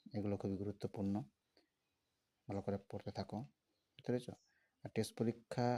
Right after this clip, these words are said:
আর ফাইনাল দুটোর জন্যই খুবই গুরুত্বপূর্ণ এগুলো, প্রত্যেকটা প্রশ্নই খুবই গুরুত্বপূর্ণ, ঠিক আছে? তোমরা ভালো করে টুকে, উম, টেক্সট বই দেখে ভালো করে করো, ঠিক আছে? প্রত্যেকটা গুরু-, এই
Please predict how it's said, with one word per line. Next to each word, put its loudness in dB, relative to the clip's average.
আর -2
ফাইনাল 2
দুটোর -2
জন্যই 4
খুবই 2
গুরুত্বপূর্ণ 0
এগুলো, 0
প্রত্যেকটা 0
প্রশ্নই 0
খুবই 2
গুরুত্বপূর্ণ, -2
ঠিক 4
আছে? 2
তোমরা 0
ভালো 0
করে 0
টুকে, -4
উম, 0
টেক্সট -2
বই 2
দেখে -4
ভালো -4
করে -4
করো, -10
ঠিক -6
আছে? -6
প্রত্যেকটা -4
গুরু-, -2
এই -2